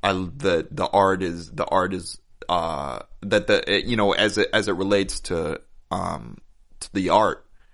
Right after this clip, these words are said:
is that the art is the art and the work is the art. I am, uh, I am lucky enough to be the vessel for it, and that I'm lucky enough to have the chance to pursue it. I am lucky enough to have,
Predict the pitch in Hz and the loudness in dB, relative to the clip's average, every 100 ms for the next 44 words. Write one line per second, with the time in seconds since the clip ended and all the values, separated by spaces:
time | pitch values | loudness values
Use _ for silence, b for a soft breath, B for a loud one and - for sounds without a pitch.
0 | - - - 98 95 101 107 101 117 104 | -20 -20 -6 -2 0 0 4 4 4 2
1 | 104 82 67 53 - - - 92 87 90 | -6 -8 -8 -8 -12 -20 -10 -6 -6 -4
2 | 95 95 110 117 107 80 58 55 - - | -4 0 2 2 -4 -8 -6 -6 -8 -14
3 | - - _ - - - - - - - | -20 -20 _ -20 -20 -20 -20 -20 -16 -2
4 | 110 107 101 92 92 90 82 80 78 65 | 0 2 -2 -6 -8 -8 -8 -8 -10 -12
5 | - - 101 101 101 90 87 87 107 104 | -12 -6 -6 -6 -8 -10 -10 -4 -2 -2
6 | - 98 90 82 - 95 92 90 85 76 | -4 -8 -6 -8 -10 -8 -6 -4 -4 -4
7 | - 90 92 85 71 - - 90 87 90 | -6 -8 -8 -8 -8 -12 -8 -6 -4 -4
8 | 85 58 - 98 104 101 - 98 92 76 | -6 -4 -2 0 2 2 0 -8 -6 -8
9 | - 92 87 85 - 98 90 85 - - | -10 -8 -6 -8 -10 -8 -8 -10 -12 -12
10 | 92 98 - 117 107 87 - - 95 90 | -12 -10 -6 0 2 0 -6 -6 -4 -2
11 | 95 92 - 98 92 87 - - - - | 0 -2 -2 -6 -4 -6 -8 -18 -18 -12
12 | 92 90 90 85 | -2 2 2 0